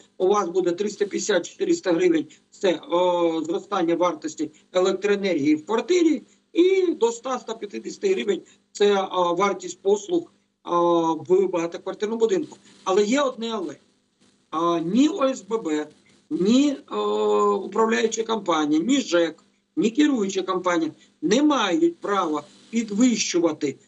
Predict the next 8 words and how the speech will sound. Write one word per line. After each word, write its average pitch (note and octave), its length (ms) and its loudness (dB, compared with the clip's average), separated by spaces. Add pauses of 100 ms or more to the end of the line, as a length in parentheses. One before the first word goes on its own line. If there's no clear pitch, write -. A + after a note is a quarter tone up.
(120)
вартість E3+ 680 -2 (240)
обслуговування F#3+ 1040 0
багатоквартирного E3+ 880 -2
будинку - 520 0 (280)
без A3 240 0
проведення G#3+ 680 0
загальних D#3+ 500 0
зборів. D3 400 -2